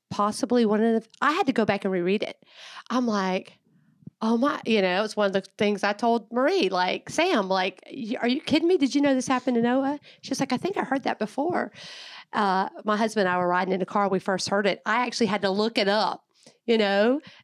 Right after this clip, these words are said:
Uh, I was fact check-, checking you, you know, and I'm like, "Oh my gosh, like, this is, like, a real thing." So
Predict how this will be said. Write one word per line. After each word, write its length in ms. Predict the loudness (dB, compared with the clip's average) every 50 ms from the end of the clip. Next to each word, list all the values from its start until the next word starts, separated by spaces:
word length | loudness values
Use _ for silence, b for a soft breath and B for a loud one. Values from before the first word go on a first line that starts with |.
| B
Uh, 340 | -2 0 2 2 2 0 0 -2 -2
I 80 | -2
was 120 | -2 0 0
fact 300 | 2 2 2 2 0 -2
check-, 440 | -2 -2 -2 -2 -4 -10 -14 -12 -4
checking 340 | -2 -2 0 0 2 2
you, 140 | 4 4 4
you 160 | 4 2 2
know, 240 | 2 4 4 4 4 4
and 140 | 4 4
I'm 120 | 2 2 2
like, 240 | 2 0 0 -2 0
"Oh 100 | 0 2
my 180 | 2 4 2 2
gosh, 440 | 0 0 0 2 2 2 2 2
like, 200 | 2 0 0 2
this 180 | 0 0 2 2
is, 120 | 0 0 2
like, 180 | 0 0 0
a 40 | 0 0
real 180 | 0 0 0
thing." 280 | 0 0 0 0 -2 -4
So 260 | -4 -2 0 0 0